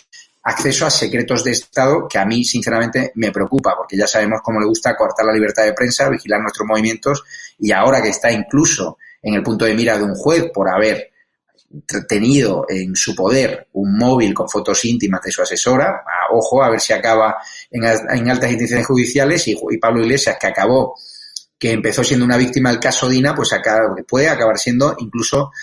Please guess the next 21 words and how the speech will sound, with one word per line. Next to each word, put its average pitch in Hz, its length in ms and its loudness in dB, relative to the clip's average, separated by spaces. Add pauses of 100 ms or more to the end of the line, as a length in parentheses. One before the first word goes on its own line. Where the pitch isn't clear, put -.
(380)
imputado. 127 640 2
Vamos 151 240 4
a 175 40 2
hablar 180 260 2
también 175 240 0
de 175 80 -2
un 160 60 -2
tema 170 260 0
que 156 80 0
no 139 100 2
lo 143 80 4
habrán 135 200 2
contado 135 300 2
en 131 60 2
la 131 80 2
televisión, 131 400 0
que 147 80 -2
es - 60 -8
que 147 120 -2
condenan 127 500 0
a 110 260 -4